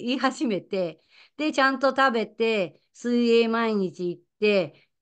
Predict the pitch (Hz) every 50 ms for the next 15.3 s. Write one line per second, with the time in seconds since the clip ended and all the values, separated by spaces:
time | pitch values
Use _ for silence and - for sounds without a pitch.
0 | _ _ _ _ 180 175 - _ - 214 208 - 233 226 220 226 220 214 208 208
1 | - - - 180 175 - - - 208 202 214 208 220 214 220 - 214 208 180 185
2 | 190 202 196 180 165 156 - - _ - 220 247 240 247 - 302 311 311 320 320
3 | 311 302 - 214 196 180 175 175 175 165 - - _ - 208 202 190 175 156 151
4 | - _ _ _ _ _ _ _ _ _ - 202 214 214 196 175 160 156 - -
5 | _ _ _ _ - 202 208 214 226 262 262 254 - 233 262 254 262 254 247 262
6 | 240 254 220 180 165 180 190 185 - 185 - 220 208 180 156 143 - 156 143 143
7 | 151 147 - - 147 143 - - _ _ _ _ _ _ _ _ _ _ _ _
8 | _ _ _ _ _ _ _ _ _ _ _ _ _ _ _ _ _ _ _ _
9 | _ _ _ _ - 196 196 294 330 302 254 247 - 240 226 220 269 254 262 254
10 | 254 247 240 233 226 - 208 220 226 214 190 170 160 156 196 196 214 202 - -
11 | - 285 262 240 202 160 180 175 196 226 247 254 214 196 170 151 156 170 170 147
12 | - 185 180 180 175 175 - _ - 180 170 160 151 160 - - 262 269 262 247
13 | 208 185 170 160 160 156 165 175 170 165 165 - - 190 190 196 196 - 202 202
14 | 202 202 190 160 156 156 147 - - 156 160 156 160 156 - 170 165 151 151 -
15 | - - _ - - -